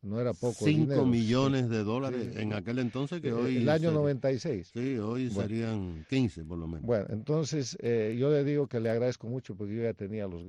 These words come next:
Speaker 1: los, los dineros para la campaña y que en la política yo tenía una regla, que, eh,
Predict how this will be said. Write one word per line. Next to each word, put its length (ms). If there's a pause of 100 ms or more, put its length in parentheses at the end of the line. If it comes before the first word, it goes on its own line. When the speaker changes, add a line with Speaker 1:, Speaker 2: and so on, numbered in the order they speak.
Speaker 1:
los, 260 (200)
los 200
dineros 360
para 160
la 120
campaña 560
y 120
que 260
en 240
la 80
política 580
yo 160
tenía 320
una 160
regla, 400 (1400)
que, 400
eh, 500